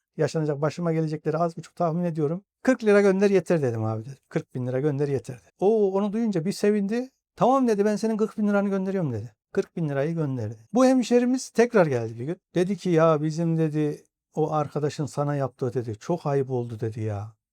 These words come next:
Ben hiçbir şey demiyorum. Bu kendi <laughs> anlatıyor. "Çok ayıp etti sana," dedi ya. "O gün," dedi, "pazar günü seni kaldırdık. O kadar uğraştın.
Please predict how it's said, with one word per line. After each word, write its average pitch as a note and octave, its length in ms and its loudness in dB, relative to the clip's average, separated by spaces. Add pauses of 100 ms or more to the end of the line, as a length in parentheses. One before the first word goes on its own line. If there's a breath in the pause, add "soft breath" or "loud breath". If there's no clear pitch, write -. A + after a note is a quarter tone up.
(160)
Ben G#3 120 2
hiçbir - 180 -4
şey A#3 160 2
demiyorum. F#3 380 4 (180)
Bu E3 60 -16
kendi A3+ 260 4
<laughs> - 20 6
anlatıyor. F#3+ 540 4
"Çok G#3 260 2
ayıp E3 220 2
etti - 220 -2
sana," C3+ 240 0
dedi A#2 180 -2
ya. G#2+ 340 -4
"O E3+ 160 4
gün," G#3 180 2
dedi, G3 180 4
"pazar E3+ 340 4
günü E3+ 200 -2
seni D#3+ 220 0
kaldırdık. B2+ 540 -2 (160)
O F#3 140 6
kadar G3 340 4
uğraştın. D3 720 2